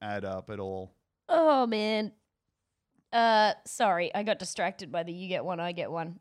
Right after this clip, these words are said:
Speaker 2: Um,
Speaker 1: Uh-huh.
Speaker 2: anyway, but for me, group play has been a game changer. It's helped me melt away shame, experience pleasure, feel part of the queer community, and fight back against the limiting sex myths I was taught as a tween. Here's how. Oh, God, there's more. <laughs>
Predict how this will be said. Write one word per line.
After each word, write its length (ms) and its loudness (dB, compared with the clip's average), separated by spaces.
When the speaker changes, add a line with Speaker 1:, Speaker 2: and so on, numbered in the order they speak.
Speaker 2:
Um, 220 -2
Speaker 1:
Uh-huh. 140 -4
Speaker 2:
anyway, 260 -2
but 140 -10
for 80 -10
me, 120 0
group 220 -4
play 140 -2
has 100 -4
been 140 -6
a 40 -8
game 220 -6
changer. 320 -12
It's 140 -12
helped 180 -8
me 240 -6
melt 400 -10
away 280 -2
shame, 380 -8
experience 520 -10
pleasure, 320 -8
feel 200 -10
part 220 -2
of 60 -6
the 40 -8
queer 200 -10
community, 480 -10
and 80 -14
fight 240 -10
back 240 -6
against 240 -6
the 80 -4
limiting 360 -6
sex 360 -8
myths 240 -10
I 80 -6
was 100 -10
taught 180 -6
as 120 -12
a 40 -12
tween. 440 -8
Here's 300 -6
how. 340 0
Oh, 100 -2
God, 240 -2
there's 160 -6
more. 240 -6
<laughs> 160 -6